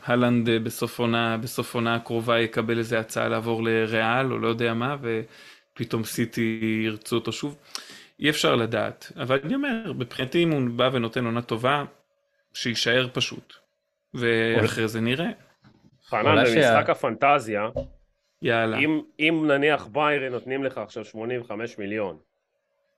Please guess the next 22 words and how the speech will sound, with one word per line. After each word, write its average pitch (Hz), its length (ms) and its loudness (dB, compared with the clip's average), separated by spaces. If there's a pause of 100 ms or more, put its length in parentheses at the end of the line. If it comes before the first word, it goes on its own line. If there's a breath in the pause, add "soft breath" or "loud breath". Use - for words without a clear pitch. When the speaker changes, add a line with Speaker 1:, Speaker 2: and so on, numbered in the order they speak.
(340)
Speaker 2:
ומחתימים 117 500 -2
אותו 131 180 -2
לחוזה 117 340 -2
לשנתיים, 107 640 -4 (520)
בסדר? 131 380 0 (1000 soft breath)
אבל, 104 360 4
אה, 104 640 4
בוא 139 120 2
נגיד, 143 280 0
הוא 147 120 0
רומז 143 380 0
לך 143 200 -8
שבעוד 120 340 2
שנתיים 123 460 0
הוא 107 100 0
יחזור 117 260 -2
לטוטנהאם 113 460 -2
כדי 95 260 -2 (420)
לנסות 98 280 -10
לשבור 107 260 -8
את 101 60 -8
השיא. 98 280 -10